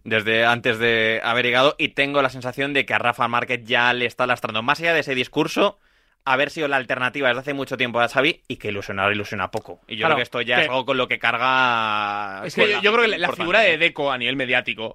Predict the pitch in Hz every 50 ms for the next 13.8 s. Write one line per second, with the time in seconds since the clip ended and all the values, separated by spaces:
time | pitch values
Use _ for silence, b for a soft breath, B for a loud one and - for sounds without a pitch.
0 | - - 113 120 113 107 107 104 104 98 - 180 190 214 262 233 208 180 160 180
1 | 160 139 120 120 - - 190 180 151 - - 143 151 175 180 185 170 160 - 156
2 | 147 - 196 208 196 - _ 220 220 240 254 233 185 233 196 - 226 208 196 190
3 | 185 190 185 185 220 233 233 - 170 160 151 - 135 117 120 139 135 160 151 127
4 | 127 110 - - 117 101 92 170 160 160 156 143 135 139 156 180 202 202 - _
5 | - - - - - _ - 190 180 175 208 254 233 220 214 220 208 175 - -
6 | 160 160 156 156 190 - 247 233 - 196 170 214 214 214 208 196 202 214 202 190
7 | 160 135 160 160 151 - 143 131 120 113 - - 120 135 165 214 240 190 156 156
8 | 139 131 127 123 127 135 151 170 180 170 156 160 156 170 180 160 170 160 147 143
9 | - 170 175 190 196 180 175 151 135 156 156 160 165 160 156 156 151 151 160 160
10 | 156 156 147 143 143 160 156 165 165 175 254 277 254 - - 262 262 269 277 269
11 | 262 233 208 196 180 165 - - 147 151 196 254 285 285 277 277 269 262 240 208
12 | 165 180 196 196 196 202 220 233 220 185 214 208 208 240 247 247 247 254 254 202
13 | - 190 165 - - 175 156 127 151 147 143 - 143 127 -